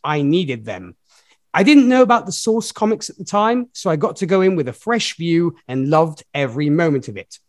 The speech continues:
The dynamic of pairing Leo, Ralph, and Donnie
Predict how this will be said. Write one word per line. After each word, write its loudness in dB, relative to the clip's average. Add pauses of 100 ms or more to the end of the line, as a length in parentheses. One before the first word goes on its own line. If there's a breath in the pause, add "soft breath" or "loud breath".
(200)
The -8
dynamic 2
of -4
pairing 0
Leo, 0
Ralph, -2
and -4
Donnie -2